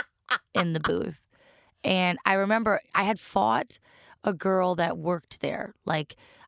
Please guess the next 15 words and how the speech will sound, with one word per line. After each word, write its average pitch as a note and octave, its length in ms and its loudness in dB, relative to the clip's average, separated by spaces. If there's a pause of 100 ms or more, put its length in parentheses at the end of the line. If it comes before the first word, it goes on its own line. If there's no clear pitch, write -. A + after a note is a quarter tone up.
I F3+ 180 2
started F#3+ 300 -2
working F#3 440 -2
there, F3 360 0
and F3 120 0
then, E3 420 -2
you F3+ 140 -4
know, D3+ 200 -2
they're D3 160 0
always F3+ 240 0
hiring. E3 400 0
They D3 80 -4
hired E3 320 -2
this - 140 -12
girl. E3 420 -4